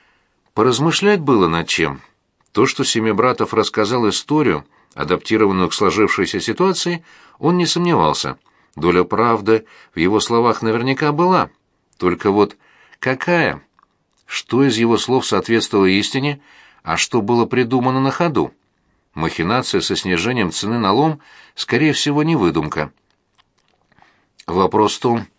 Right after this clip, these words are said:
Мухамбетов ли придумал эту махинацию. В то, что Волков отказался наотрез, поверить было несложно. Судя по рассказам,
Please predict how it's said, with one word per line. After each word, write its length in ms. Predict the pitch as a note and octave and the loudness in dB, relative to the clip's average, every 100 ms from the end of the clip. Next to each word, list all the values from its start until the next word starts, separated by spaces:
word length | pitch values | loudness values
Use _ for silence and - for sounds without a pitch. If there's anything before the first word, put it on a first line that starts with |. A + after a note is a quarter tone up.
| _ | _
Мухамбетов 800 | F#2+ G2 - A2+ B2 D#3 B2 - | -4 -2 0 0 2 0 0 -2
ли 80 | F2+ | -4
придумал 480 | F2 F2+ F#2 E2+ F2 | 0 0 2 2 0
эту 180 | E2+ F2 | 0 -2
махинацию. 720 | E2 F#2+ F2+ E2 - D#2+ - _ _ _ _ _ | -2 -2 -2 -2 -4 -6 -6 _ _ _ _ _
В 120 | - | -14
то, 120 | - C3+ | -2 -2
что 220 | - C3+ | 0 0
Волков 520 | A#2 D3+ C3+ B2 - | 4 2 2 -2 -2
отказался 600 | - - C3 F3 F#3+ G#2+ | -4 -2 0 2 0 0
наотрез, 520 | F2 D#2 E2+ C#2+ - _ _ _ _ | -2 0 -2 -2 -4 _ _ _ _
поверить 360 | D#2 F2+ A2+ | 0 2 2
было 180 | A#2 D#3 | 2 0
несложно. 720 | E3+ F3+ - G#2+ D2 D2+ D2+ _ _ _ _ _ _ | 2 0 2 2 2 -4 -8 _ _ _ _ _ _
Судя 280 | - A2+ A#2 | -6 0 0
по 100 | A2+ | 2
рассказам, 640 | B2 A#2+ - E3 D3+ D#3 | 0 0 0 0 0 -4